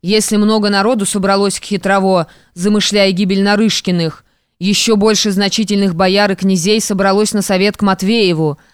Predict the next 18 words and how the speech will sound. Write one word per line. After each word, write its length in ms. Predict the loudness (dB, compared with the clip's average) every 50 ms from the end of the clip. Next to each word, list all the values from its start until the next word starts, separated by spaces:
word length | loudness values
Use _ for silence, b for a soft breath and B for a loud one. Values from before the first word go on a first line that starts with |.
| b b b b _
так 220 | 0 0 0 2
как 160 | 0 0 0
на 140 | 2 0 0
другой 400 | 2 0 0 2 2 2 2 2
день 340 | 2 0 2 2 2 0 -2 b b b b b
решено 440 | -2 0 0 2 2 2 2 2 2
было 240 | 2 2 2 0
идти 220 | -2 -2 -2 -4 -2
к 60 | 0
больному 420 | 0 0 2 2 2 2 0 0
царю, 520 | -2 -2 -2 0 2 2 2 2 0 -2 b b b b b b
просить 420 | -2 0 0 0 0 0 -2 -2
от 120 | 0 0 0
него 180 | 2 2 2
окончательных 760 | 2 2 2 0 0 0 0 0 0 0 0 0 0 0 0
распоряжений 680 | -2 -4 -2 -2 0 0 0 0 2 0 2 2 2 2
насчёт 360 | 0 0 0 -2 -2 -2 -2
наследника. 920 | -2 -2 -2 -2 -2 -2 0 0 0 0 -2 -2 -2 -2 -2 -2 -2 -4